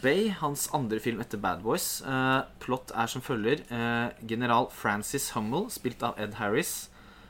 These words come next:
leder en gruppe, eh, sånne rogue, eh, U S Force marinesoldater, eh, mot et sånn sterkt bevoktet våpenlager for å stjele,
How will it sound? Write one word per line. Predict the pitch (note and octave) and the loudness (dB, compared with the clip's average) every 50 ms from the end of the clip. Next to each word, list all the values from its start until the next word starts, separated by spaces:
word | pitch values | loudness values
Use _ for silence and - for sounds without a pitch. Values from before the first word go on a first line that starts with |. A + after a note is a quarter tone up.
| - - | -4 0
leder | C3+ B2 G#2 F#2+ A#2+ A2+ A#2 | 2 2 4 2 0 0 0
en | A#2 A2+ | 0 2
gruppe, | C3 B2+ - - - - A2+ A2+ | 2 0 0 -4 -4 -2 2 2
eh, | A#2+ B2+ A#2+ A2 A#2+ A#2+ | 4 2 2 0 -2 -4
sånne | A#2 C3 A#2 A#2 A2+ A2 G2+ F#2+ F#2 | -2 -2 0 0 0 0 -2 -4 -4
rogue, | - F2 A2 A#2+ A#2 A#2 A2+ - - - | 0 2 2 2 2 0 -4 -8 -10 -6
eh, | F2+ A2+ A2 G#2+ G#2+ G#2+ G#2+ G#2+ G#2+ G#2 G2+ | -4 -2 0 0 0 0 0 -2 -2 -2 -2
U | G#2+ G#2+ G#2+ | -2 -2 -2
S | G#2+ G#2 - | -2 -4 -4
Force | - - G#2+ G#2 - | -2 0 0 0 0
marinesoldater, | - A#2+ B2 B2+ G#2 F#2+ F#2 - - G#2+ G2+ G2 G2 - - E3+ G3 G3+ - - - - - - - - | 2 2 2 2 2 0 -2 -6 -4 -2 -2 -2 -2 0 0 0 0 0 -4 -14 -20 -20 -20 -20 -14 -8
eh, | - A2 A2 | -4 -4 -2
mot | A2 A2 - - | -2 -4 -4 -6
et | A#2 | -8
sånn | A#2 A2 - | -6 -6 -4
sterkt | - - G#2 G2+ G2 - | -2 0 0 0 0 0
bevoktet | A#2 G#2+ G#2 - - - A2+ A2 | -2 -2 -2 -4 -2 -4 -2 0
våpenlager | A2+ G#2+ G2 - - G#2+ G#2 G2+ G#2 A#2+ E3 G#3 G3+ | 0 0 0 0 -2 -2 -2 0 2 2 2 2 2
for | - C3 A#2+ | 0 -2 -2
å | |
stjele, | - - - - B2+ B2 G#2+ F2+ F2 E2+ F2+ G2 A2 A#2+ | -2 -2 0 2 4 4 4 2 2 0 0 2 0 0